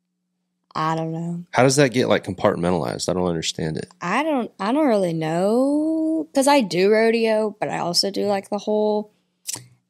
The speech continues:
Speaker 1: influencer, I guess you could say, side of
Speaker 2: Uh-huh.
Speaker 1: things. So, like, I don't know. Some people reach out and kinda do, like, both. Like, "We wanna sponsor you and have you be, you know, like, a rep kinda deal."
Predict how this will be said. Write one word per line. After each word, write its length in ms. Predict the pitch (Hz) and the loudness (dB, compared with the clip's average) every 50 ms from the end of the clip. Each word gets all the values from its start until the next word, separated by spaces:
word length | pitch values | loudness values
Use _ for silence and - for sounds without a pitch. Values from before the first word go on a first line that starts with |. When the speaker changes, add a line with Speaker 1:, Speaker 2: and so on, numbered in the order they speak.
| _ _ _ _ _ _ _ _ _ - | _ _ _ _ _ _ _ _ _ -4
Speaker 1:
influencer, 840 | - 190 190 190 175 - - 190 185 185 185 180 208 - - 185 180 | 0 0 0 0 -2 -2 0 0 0 2 0 0 -2 -2 -2 -2 -2
I 80 | 180 180 | -2 -2
guess 240 | 180 185 185 - - | -2 -2 -4 -4 -4
you 60 | 190 | -4
could 120 | 202 180 | -4 -2
say, 300 | - 190 180 180 185 185 | -2 0 0 0 0 -2
side 240 | - - - 190 185 | -2 -2 -2 0 0
of 80 | 196 196 | 0 0
Speaker 2:
Uh-huh. 80 | 190 | 0
Speaker 1:
things. 260 | 190 190 190 190 190 - | 0 0 0 -2 -2 -2
So, 580 | - - 202 180 165 165 160 160 160 165 165 _ _ _ _ _ _ _ | 0 0 0 0 0 0 -2 -4 -4 -6 -8 _ _ _ _ _ _ _
like, 200 | - 165 165 - - | -8 -8 -6 -6 -6
I 80 | 165 160 | -8 -6
don't 120 | 151 104 | -6 -6
know. 100 | 101 120 | -4 -2
Some 240 | 165 - 240 247 254 | 0 2 2 2 4
people 340 | 269 262 247 - 247 240 226 | 2 2 2 4 2 4 4
reach 260 | 226 220 214 - - | 4 4 2 2 2
out 360 | 208 202 202 196 196 - - - - - _ _ _ - | 2 4 4 4 2 0 -4 -10 -20 -20 _ _ _ -6
and 560 | - 190 190 180 180 175 170 175 175 170 - - _ _ _ _ _ _ - - | -2 0 0 2 2 0 0 -2 -2 -4 -6 -6 _ _ _ _ _ _ -6 -2
kinda 200 | 208 202 202 190 | 0 2 2 4
do, 180 | 190 190 185 | 4 4 4
like, 260 | 170 - 175 - - - | 4 2 -2 -8 -8 -4
both. 540 | 160 156 170 196 247 262 - - - - - _ _ - | -2 -2 0 0 0 -2 -4 -8 -10 -10 -12 _ _ -6
Like, 220 | - - - - - | -6 -6 -6 -6 -4
"We 120 | 214 202 196 | -2 -2 -2
wanna 180 | 196 190 185 | 0 -2 -2
sponsor 580 | 175 - - - 175 175 185 180 - - 196 190 | -2 -2 -2 -2 -2 -2 -2 -4 -4 -2 0 0
you 580 | 185 185 185 190 185 185 185 185 185 180 180 - _ _ _ _ _ _ _ _ _ _ _ _ _ - | 0 2 2 2 4 4 2 2 2 0 -2 -6 _ _ _ _ _ _ _ _ _ _ _ _ _ -4
and 540 | - 190 185 185 180 180 180 180 175 175 175 | -2 0 2 2 2 2 0 -2 -2 -2 -4
have 260 | 170 185 175 175 170 | -4 -2 -4 -2 -2
you 120 | 180 175 175 | -2 -4 -2
be, 340 | - 175 175 170 165 165 156 | -2 0 0 0 0 -2 -2
you 140 | - 170 160 | -4 -4 -4
know, 200 | - 92 - - - | -4 -6 -6 -8 -10
like, 140 | - - | -10 -8
a 80 | - 78 | -8 -6
rep 320 | 82 - 277 - - - | -4 -2 -2 -2 -4 -6
kinda 300 | - - 226 233 233 233 | -6 -4 -2 0 0 0
deal." 420 | 220 240 247 247 240 240 233 240 | 0 2 2 2 2 2 0 -4